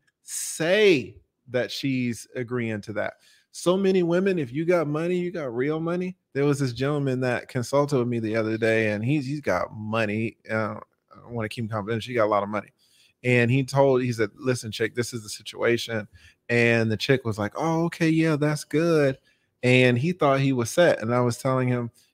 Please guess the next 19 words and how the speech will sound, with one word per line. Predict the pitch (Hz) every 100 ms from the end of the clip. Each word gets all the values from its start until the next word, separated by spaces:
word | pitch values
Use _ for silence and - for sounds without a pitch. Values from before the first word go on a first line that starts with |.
| -
you | 127
know, | 120
when | 120
he |
told | 120 131 131
me | 123
his | 117
whole | 131
situation, | 120 127 120 123 127 -
I | 107
was | 113
like, | 110 104
"She, | - 120
she, | 110 - _
she | - 120
gonna | 104
flip | - 98 90
on |
you. | 87